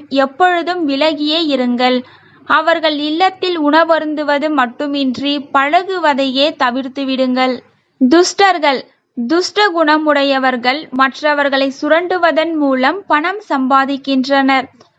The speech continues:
மற்றவர்களின் உழைப்பை உறிஞ்சி பிழைக்கும் இந்த குணமுடையவர்களிடம் எப்பொழுதும் பழகாதீர்கள். அவர்கள் செய்யும் உதவியையும் ஏற்காதீர்கள். ஏனெனில் அவர்களின் அனைத்து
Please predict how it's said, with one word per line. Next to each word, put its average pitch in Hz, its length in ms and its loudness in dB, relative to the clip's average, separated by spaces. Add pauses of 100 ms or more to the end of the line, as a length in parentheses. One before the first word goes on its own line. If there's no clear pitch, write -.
(160)
மற்றவர்களின் 311 840 0 (100)
உழைப்பை 320 560 0
உறிஞ்சி 294 500 0
பிழைக்கும் 320 680 0
இந்த 269 280 0 (100)
குணமுடையவர்களிடம் 277 1300 0 (240)
எப்பொழுதும் 320 720 0
பழகாதீர்கள். 262 960 0 (500)
அவர்கள் 320 580 0
செய்யும் 311 480 -2
உதவியையும் 302 760 0 (140)
ஏற்காதீர்கள். 262 840 0 (420)
ஏனெனில் 330 680 0 (120)
அவர்களின் 277 680 0
அனைத்து 285 460 -2